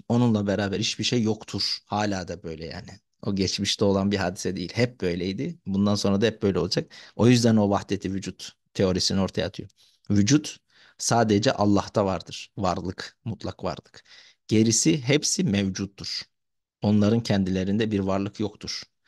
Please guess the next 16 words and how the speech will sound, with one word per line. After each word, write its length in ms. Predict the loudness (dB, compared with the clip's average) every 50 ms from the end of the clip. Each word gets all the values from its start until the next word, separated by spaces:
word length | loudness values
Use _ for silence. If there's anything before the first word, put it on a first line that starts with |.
| _ _ _ _ _ _ -10
Onlar 260 | -4 0 2 2 4
varlıklarını 760 | 4 4 2 2 0 -2 -2 -2 -2 -2 -2 -2 -4 -4 -6 -10 _ _ _ _ _ _ _ _ _ _ _ _ -2
Allah'ın 680 | 0 2 2 2 2 2 0 0 0 -2 -4 -4 -10 _ _ _ _ _ _ _ _ _ -8
bu 320 | -6 -4 -4 -4 -6 _ _ _ _ _ _ _ -6
meratibil, 640 | -4 -2 0 0 0 0 -2 -2 -4 -4 -4 -4 -6 -8 _ _ -10
e, 240 | -8 -6 -6 -6 -8 -10 -14 -8 -4
meratip 580 | 0 0 2 2 2 0 0 -4 -6 -6 _ -10
diyor 140 | -8 -6 -6
yani 300 | -4 -4 -6 -6 -8 -12 _ -20 -20 -20 -20 _ _ _ -4
varlığın 680 | 0 2 2 2 2 2 4 4 4 4 2 0 -4 -6 -2
mertebeler 580 | 0 0 0 0 0 0 2 2 4 4 2 2
halinde 640 | 0 -4 -4 -2 -2 -2 -2 -2 -2 -2 -2 -4 -4
zuhur 460 | -4 -6 -4 -4 -4 -2 0 0 0
etmesi, 440 | 0 -2 -6 -10 -10 -10 -10 -10 -12 -8 -8
ortaya 320 | -8 -8 -4 -4 -4 -4
çıkması, 460 | -4 -6 -6 -4 -4 -4 -4 -6 -6